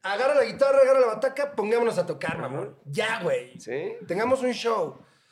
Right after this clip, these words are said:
Speaker 1: La magia sí somos nosotros y sí está entre nosotros. Pero si queremos que algo suceda, compartámoslo y, güey,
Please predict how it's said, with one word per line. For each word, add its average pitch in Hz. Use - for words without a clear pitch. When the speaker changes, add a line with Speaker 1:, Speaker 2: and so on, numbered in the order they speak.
Speaker 1:
La 180
magia 269
sí 277
somos 262
nosotros 202
y 156
sí 202
está 214
entre 202
nosotros. 143
Pero 156
si 147
queremos 233
que 262
algo 233
suceda, 196
compartámoslo 247
y, 151
güey, 190